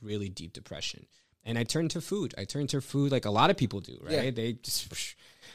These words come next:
Speaker 1: they turned to food, and I just went to an extreme, man. Like, I just, just couldn't stop,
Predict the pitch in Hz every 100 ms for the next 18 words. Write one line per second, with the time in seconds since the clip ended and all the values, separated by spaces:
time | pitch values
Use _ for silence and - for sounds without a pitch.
0 | - 117 120 - 156 147 123 139 143 147
1 | 113 110 113 - 120 117 - 117 110 98
2 | - - 123 113 - 87 90 90 92 92
3 | - - - - - - - 101 - 92
4 | 95 104